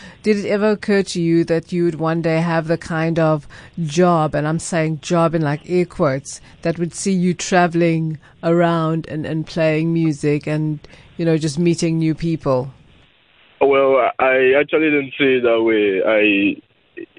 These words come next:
Speaker 2: you know, like I said, um, at the beginning of the interview, th-, the whole, um, idea why my mom took me to the church to start playing, um, instruments was just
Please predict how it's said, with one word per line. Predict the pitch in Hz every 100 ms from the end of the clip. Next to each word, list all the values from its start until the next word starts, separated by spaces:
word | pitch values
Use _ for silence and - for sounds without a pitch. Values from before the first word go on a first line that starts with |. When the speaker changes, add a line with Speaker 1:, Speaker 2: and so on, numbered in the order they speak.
| -
Speaker 2:
you | 127
know, | 135 131 123 127 127 - - _
like | 120 123
I | 127 -
said, | 143 135 131 -
um, | 117 113 107 95 - -
at | 113
the | 117
beginning | 117 117 123
of | 113
the | 107
interview, | 104 110 104 110 110 107
th-, | 110 -
the | 123 131
whole, | 151 165 151 -
um, | 127 120 117
idea | 117 110 120 120 117
why | 120
my | 120 110
mom | 110 113 107
took | 110
me | 110
to | 107
the | 101
church | - 104 98 -
to | 104
start | 95 110 98 _ _ _ _ -
playing, | 131 117 110 107 104 82 _ _ _ _ _ _ _ - _ _
um, | 120 110 107 98
instruments | 117 - 117 110 110
was | 113 110
just | 127